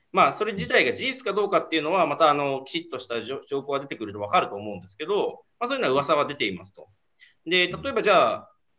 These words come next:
Speaker 2: 対して、えー、メーカーダオのダイって言われるような分散型の発行をしているステーブルコインと呼ばれるようなものはですね、まあ、一ドルに近づけようとしてはいるものの、一点ゼロドルにはならないという仕組みになっていて、やはりその、どうしても一点一ドルになってしまっ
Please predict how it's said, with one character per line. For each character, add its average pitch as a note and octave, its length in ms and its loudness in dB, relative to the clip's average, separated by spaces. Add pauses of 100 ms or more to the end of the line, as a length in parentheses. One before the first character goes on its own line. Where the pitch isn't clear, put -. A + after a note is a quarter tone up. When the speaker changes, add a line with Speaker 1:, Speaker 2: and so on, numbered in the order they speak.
(120)
Speaker 2:
対 C4 180 -4
し - 120 -10
て、 B2 360 2
え B2+ 160 -4
ー、 - 20 -4
メ C#3+ 140 0
ー F#3 80 0
カ G3+ 120 6
ー G3 60 4
ダ G#3+ 120 8
オ D3 80 4
の G2+ 100 -2
ダ D3+ 140 4
イ C3+ 40 2
っ - 40 -2
て - 360 -12
言 G2+ 100 -2
わ G#2+ 100 0
れ A2+ 80 0
る A2 80 -4
よ A2 160 -2
う - 20 -6
な G#2+ 240 0
分 C3 220 -4
散 A#3+ 240 -2
型 A3+ 160 0
の G#3 100 -2
発 F#3+ 200 -6
行 F3+ 220 -4
を E3+ 60 -2
し F3 60 -8
て E3+ 140 -4
い E3 100 4
る F3+ 240 2
ス - 60 -14
テ C#3+ 120 0
ー C#3+ 40 -2
ブ C#3 80 -4
ル C#3 120 -8
コ C3 100 -4
イ A#2 40 -2
ン G#2+ 80 -8
と G#2 60 -10
呼 F#2 60 -10
ば G2 60 -6
れ G2 120 -6
る G2+ 60 -4
よ G2+ 100 -6
う - 20 -10
な F2 60 -12
も F2 60 -18
の - 840 -8
は C#3+ 80 6
で A2 80 -4
す A#2+ 100 -14
ね、 A2 140 -4
ま B2 80 -2
あ、 - 20 0
一 D3 200 -8
ド F4 100 -4
ル F4 80 -2
に G#2+ 160 -8
近 - 220 -2
づ A3 120 -10
け A3+ 80 -8
よ A3+ 120 4
う G#3+ 60 -4
と G#3+ 80 -2
し G#3+ 80 -12
て G3+ 140 0
は D#3+ 240 4
い B2+ 100 -2
る C3+ 100 -4
も C3 120 -2
の C3+ 80 -4
の、 D3 180 -4
一 - 240 -10
点 E3+ 260 -2
ゼ B2 120 -2
ロ F3 100 0
ド F#3 120 4
ル A#2+ 80 0
に G#2 100 -6
は F#2+ 60 -6
な G2+ 100 -4
ら A2+ 80 -2
な G2+ 100 -6
い F2 80 -10
と F2 120 -18
い G2+ 120 -8
う F#2+ 40 -6
仕 - 120 -12
組 A2 160 -6
み - 40 -6
に G#2+ 40 -6
な G#2+ 80 -4
っ - 100 -20
て D#2 100 -16
い - 80 -16
て、 A2 360 0
や E3 100 -2
は C4 140 -2
り C#3+ 100 -4
そ C#3+ 120 -14
の、 B2 60 -10
ど G#3 100 2
う A3 40 2
し A3 60 -12
て B3+ 80 -2
も F#3+ 100 0
一 F#3 140 -2
点 C3 200 -2
一 A2 160 -8
ド D3+ 100 0
ル A2 60 -2
に G#2 60 -6
な G#2+ 60 -6
っ - 80 -16
て - 60 -18
し - 100 -18
ま F#2 80 -10
っ - 60 -20